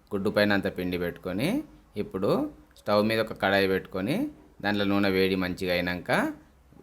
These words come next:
ఇప్పుడు ఈ ఎగ్గులను కడాయిలో ఒక్కొక్కటిగా వేసుకోవాలి. స్టవ్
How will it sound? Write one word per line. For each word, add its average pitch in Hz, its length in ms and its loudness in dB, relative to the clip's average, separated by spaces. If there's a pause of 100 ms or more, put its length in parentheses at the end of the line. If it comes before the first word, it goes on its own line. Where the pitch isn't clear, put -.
(600)
ఇప్పుడు 104 260 -2
ఈ - 0 - (120)
ఎగ్గులను 92 440 0 (560)
కడాయిలో 101 400 4 (440)
ఒక్కొక్కటిగా 104 480 0
వేసుకోవాలి. 95 680 0 (540)
స్టవ్ 110 200 2